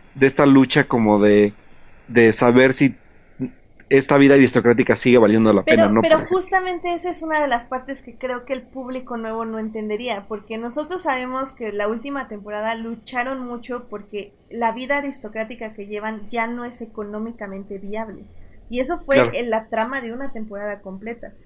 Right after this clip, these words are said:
Speaker 2: Y llega Mary ya pensando en esa trama, o sea, si no estás como colocado social, económicamente e históricamente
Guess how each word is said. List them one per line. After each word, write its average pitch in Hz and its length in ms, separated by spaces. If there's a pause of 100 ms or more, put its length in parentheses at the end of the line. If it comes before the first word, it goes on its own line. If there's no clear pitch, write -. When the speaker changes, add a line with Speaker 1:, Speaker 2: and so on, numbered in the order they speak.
(280)
Speaker 2:
Y 240 180
llega 277 340
Mary 277 640
ya 240 380
pensando 262 640
en 214 120
esa 214 260
trama, 208 340
o 208 40
sea, 220 240
si 240 180
no 254 160
estás 349 260
como 285 280
colocado 226 840
social, 214 680
económicamente 208 1120
e 180 120
históricamente 214 1080